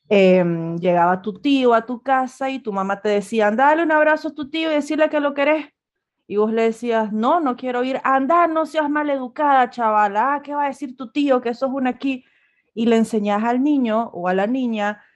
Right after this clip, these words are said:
que lo que ella o él quiere no es tan importante. O sea, y claro, ¿cómo no voy a asociar eso? Si yo no le hacía caso a mi mamá, me iba a meter a problemas con mi mamá, obviamente.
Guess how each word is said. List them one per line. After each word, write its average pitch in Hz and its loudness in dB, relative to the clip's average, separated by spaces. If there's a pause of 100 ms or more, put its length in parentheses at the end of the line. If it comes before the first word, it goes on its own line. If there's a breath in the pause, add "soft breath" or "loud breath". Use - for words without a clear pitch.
(140)
que 185 -4
lo 175 -2
que - -8
ella 208 4
o 226 4
él 233 -2
quiere 247 0
no 190 0
es 180 -8
tan 165 -10
importante. 160 -6 (480)
O - -12
sea, 165 -4 (260)
y 185 -12
claro, 214 4
¿cómo 190 0
no 294 4
voy 359 4
a 381 2
asociar 339 -2
eso? 185 0
Si 190 -8
yo 196 4
no 285 0
le 330 -2
hacía 330 -2
caso 320 -2
a - 0
mi 320 -4
mamá, 247 -2 (220)
me 185 -6
iba 190 0
a 254 -2
meter 190 -6
a 185 -6
problemas 170 -6
con 151 -10
mi 147 -6
mamá, 147 -6
obviamente. 185 -4